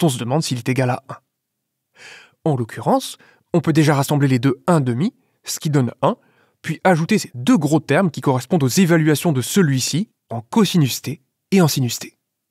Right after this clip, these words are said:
Pour mener le calcul sereinement,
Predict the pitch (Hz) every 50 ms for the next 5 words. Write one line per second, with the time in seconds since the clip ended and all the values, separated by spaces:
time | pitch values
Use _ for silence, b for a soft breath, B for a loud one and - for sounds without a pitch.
0 | _ _ _ _ _ b b b b b b b b b b b b b _ _
1 | _ - - 349 - 233 208 202 214 190 147 - 180 151 - - 190 160 139 -
2 | 170 147 135 131 139 165 220 269 285 277 277 _